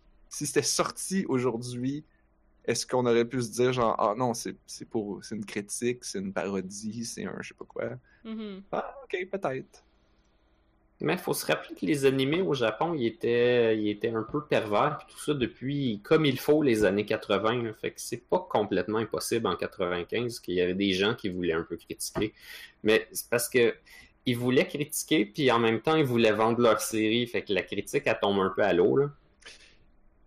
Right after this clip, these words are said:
Speaker 1: Ben, tu vois, je pense que la prochaine scène qu'on va parler touche exactement là-dessus. Puis là,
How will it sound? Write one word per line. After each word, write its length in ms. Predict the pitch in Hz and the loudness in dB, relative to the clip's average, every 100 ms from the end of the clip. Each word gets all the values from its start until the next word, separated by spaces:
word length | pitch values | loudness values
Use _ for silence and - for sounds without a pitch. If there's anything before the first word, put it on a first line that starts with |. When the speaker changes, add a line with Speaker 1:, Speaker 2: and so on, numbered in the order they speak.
| - - | -20 -2
Speaker 1:
Ben, 200 | 123 131 | 0 2
tu 140 | 147 | 2
vois, 180 | 165 214 | 4 4
je 100 | 202 | 4
pense 220 | 196 196 | 2 2
que 220 | 156 143 123 | 4 4 4
la 100 | 117 | -2
prochaine 560 | - - 143 151 127 | -4 -4 -2 0 -2
scène 340 | 120 135 143 139 | -2 -4 -4 -4
qu'on 160 | 123 | -2
va 120 | 117 | -2
parler 560 | 117 110 110 110 117 - - _ _ - _ _ | 0 -2 -2 -2 -4 -6 -14 _ _ -20 _ _
touche 300 | - 127 - - | -2 -2 -2 -2
exactement 640 | 123 107 123 - 117 120 110 | -4 -2 -4 -2 -2 0 0
là-dessus. 420 | 95 - - - | -2 -6 -12 -12
Puis 140 | - | -4
là, 500 | 110 226 139 294 - | 2 6 8 8 6